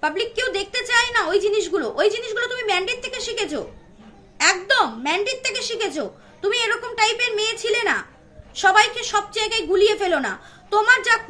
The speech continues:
যোগ্যতা, যেখানে ম্যাপ লিখতে গেলে তোমাকে ভাবতে হচ্ছে ম্যাপের পর ম্যাপ,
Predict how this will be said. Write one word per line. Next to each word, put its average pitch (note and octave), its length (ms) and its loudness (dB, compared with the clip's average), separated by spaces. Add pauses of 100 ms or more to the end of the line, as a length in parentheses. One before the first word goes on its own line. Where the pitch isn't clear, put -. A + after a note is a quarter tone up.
যোগ্যতা, F4+ 520 0
যেখানে F4 280 -2
ম্যাপ E4+ 440 0
লিখতে G#4 340 2
গেলে F#4 200 -2
তোমাকে E4+ 360 -4
ভাবতে A#3+ 420 -2
হচ্ছে F#4+ 180 -2
ম্যাপের D4+ 560 0
পর F4 100 2
ম্যাপ, C#4+ 280 -2